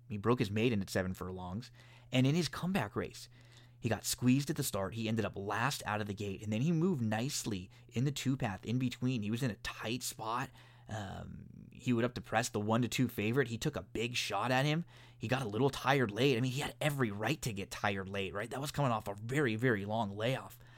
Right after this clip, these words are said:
I think he's in a good spot here, and let's, let's make the four our top selection. Where's Rufus?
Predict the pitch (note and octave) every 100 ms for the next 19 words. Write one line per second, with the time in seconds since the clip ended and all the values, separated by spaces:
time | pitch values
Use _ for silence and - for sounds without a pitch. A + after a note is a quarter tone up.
0 | - - - B2 D3+ F3 - B2 A2+ G2+
1 | - - B2 - - A2 A#2+ - F#2+ F#2
2 | - - - A2 A2 C3+ - - - -
3 | - E3+ F3 A2 A#2+ A#2+ G#2+ B2 B2 -
4 | A#2+ A#2 G#2+ F#2+ G2+ A2+ G#2 G#2+ A#2 D3
5 | C#3+